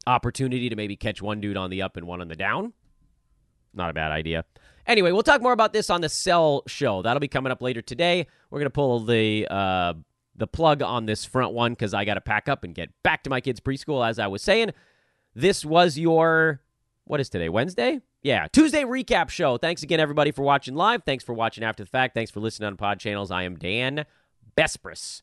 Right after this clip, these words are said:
your host of Fantasy N B A Today, a Sports Ethos presentation. I'll see you guys over on social or helping each other out.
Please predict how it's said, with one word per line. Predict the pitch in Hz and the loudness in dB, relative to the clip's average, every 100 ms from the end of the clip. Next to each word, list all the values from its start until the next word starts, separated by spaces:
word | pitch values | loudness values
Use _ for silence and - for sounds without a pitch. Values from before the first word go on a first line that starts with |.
| _ _ _ - | _ _ _ -2
your | 160 | 2
host | 214 311 202 - - _ _ - | 6 4 2 -6 -14 _ _ -10
of | 135 | -4
Fantasy | 143 135 131 123 | -2 -2 -2 -2
N | 127 | 0
B | 120 | -2
A | 113 | -2
Today, | 104 113 104 | 0 -2 -2
a | |
Sports | - 107 113 | -4 -6 -6
Ethos | 107 107 101 - | -6 -4 -4 -4
presentation. | 110 95 98 107 104 110 | -8 -8 -6 -6 -4 -6
I'll | |
see | - 135 | -2 2
you | |
guys | 139 135 | 2 4
over | 143 131 | 2 2
on | 123 | -2
social | 156 202 - 202 - | 2 0 2 -2 0
or | 156 185 156 165 175 _ _ _ _ _ | 0 4 4 2 -2 _ _ _ _ _
helping | - 214 269 220 214 | 2 4 4 0 -4
each | 190 - | -4 0
other | 190 196 | 0 2
out. | 143 120 | 2 2